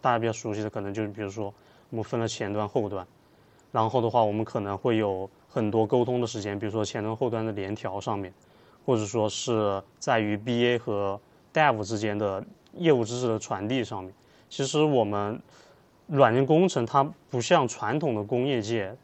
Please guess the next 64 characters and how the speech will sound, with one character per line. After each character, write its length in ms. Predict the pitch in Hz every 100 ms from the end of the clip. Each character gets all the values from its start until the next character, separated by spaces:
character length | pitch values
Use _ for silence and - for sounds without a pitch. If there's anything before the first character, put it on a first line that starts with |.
| _ _ _ -
它 220 | - 127
的 80 | 120
这 80 |
种 160 | 117 104
分 320 | - 139 127
工 200 | 123 127
能 140 | 104 101
够 140 | 117
无 420 | 110 98 127 104
限 220 | 117 180
的 80 | 139
分 220 | 107 117
工 160 | 107 104
下 180 | 104 110
去 140 | -
的 180 | 101 98 - _ _ _
一 100 | 127
个 80 | 123
重 120 | 147
要 80 | 139
的 60 | 120
原 280 | 107 98
因， 60 | 101
就 100 | 113
是 140 | 107 110 _
刚 180 | - 110
才 100 | 110
凯 160 | - 117
文 100 | 104
老 100 | 104
师 100 | 98
刚 120 | 107
才 80 | 104
讲 300 | 101 123 95
的， 80 | 92
比 120 | 95
如 100 | 98
说 160 | 92 110
我 100 | 98
们 240 | 95 95 107
是 200 | - 107
因 100 | 107
为 160 | 98 95 _ -
知 160 | 123
识 140 | 120 117
的 80 | 110
传 240 | - 92
递 120 | 104
其 200 | 98 117
实 80 | 104
是 140 | 101
有 160 | 110 92
限 260 | - 127 101
的。 60 | - _ - - -
那 80 | 170
其 180 | - 135
实 220 | 151 151 - _ _ -
我 100 | 135
感 160 | 151
觉 80 | 113
它 200 | 104 139
的 120 | 135
这 60 | 113
种， 280 | 117 110